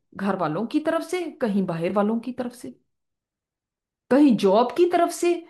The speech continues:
कहीं किसी और की तरफ से। तो जब इतनी मुखालफतें आती हैं, तो वो, अ, हिम्मत हारने लगता है। तो कहा गया, "नहीं, तब नहीं, सब्र करना है।"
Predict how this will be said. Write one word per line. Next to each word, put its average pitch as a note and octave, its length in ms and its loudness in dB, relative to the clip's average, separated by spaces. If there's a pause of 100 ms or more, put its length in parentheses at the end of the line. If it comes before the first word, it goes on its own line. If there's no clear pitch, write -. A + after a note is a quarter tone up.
(160)
कहीं A3 220 0
किसी G#3 220 -6
और D3+ 180 -4
की - 120 -10
तरफ B3+ 220 -6
से। C4 300 -16 (1900)
तो F#4 380 0
जब D#4 320 0
इतनी D#4 260 -2
मुखालफतें D#4 720 0
आती A#3 280 -2
हैं, E4 240 -2
तो F#4+ 100 0
वो, F#4+ 300 0 (380)
अ, - 260 -10
हिम्मत C#4+ 380 2
हारने G#3+ 440 0
लगता F4 340 -2
है। A#3 80 -4
तो C#4 120 -6
कहा C4+ 300 -8
गया, E4 160 -4
"नहीं, E4+ 380 -6 (100)
तब D4 200 -2
नहीं, F4 260 -6 (460)
सब्र C#4 400 -4
करना A#3+ 320 -6
है।" A#3 140 -10